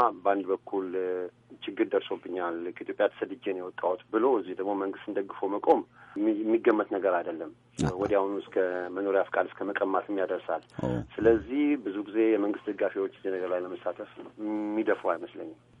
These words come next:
Speaker 1: በተለይ ዛሬ የተጠራው ሰልፍ የሰብአዊ መብት ረገጣ ኢትዮጵያ ውስጥ በተመለከተ ነው። ይሄንን መቼም ተቃውሞ የሚወጣ ሰው ምን አይነት የህሊና ፍርድ በጣም ይከብዳል። እስካሁን ድረስ በደረሰን መረጃ አቶ ኃይለማርያም እስከ ስድስት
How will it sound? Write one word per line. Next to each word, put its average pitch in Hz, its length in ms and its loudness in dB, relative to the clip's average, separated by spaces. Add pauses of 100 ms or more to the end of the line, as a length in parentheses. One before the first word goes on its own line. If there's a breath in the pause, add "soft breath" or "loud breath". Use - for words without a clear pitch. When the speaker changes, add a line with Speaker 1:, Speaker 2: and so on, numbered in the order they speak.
(100)
Speaker 1:
በተለይ 127 480 8
ዛሬ 117 220 10 (140)
የተጠራው 107 580 6
ሰልፍ 110 360 0
የሰብአዊ 101 380 0
መብት 101 280 -4
ረገጣ 104 340 4 (220)
ኢትዮጵያ - 300 0
ውስጥ 107 160 4
በተመለከተ 104 640 0
ነው። 76 140 -4 (580)
ይሄንን 117 400 4
መቼም 110 340 4
ተቃውሞ 104 500 4 (380)
የሚወጣ 104 440 0 (120)
ሰው 113 160 4 (560)
ምን 95 140 -4
አይነት 98 300 -2
የህሊና 95 420 -2
ፍርድ - 260 -12 (280)
በጣም 104 260 4
ይከብዳል። - 400 -4
እስካሁን 107 340 6
ድረስ 113 180 2
በደረሰን 110 560 4
መረጃ 107 320 2
አቶ 113 160 8
ኃይለማርያም 104 480 6
እስከ - 180 -8 (480)
ስድስት - 440 0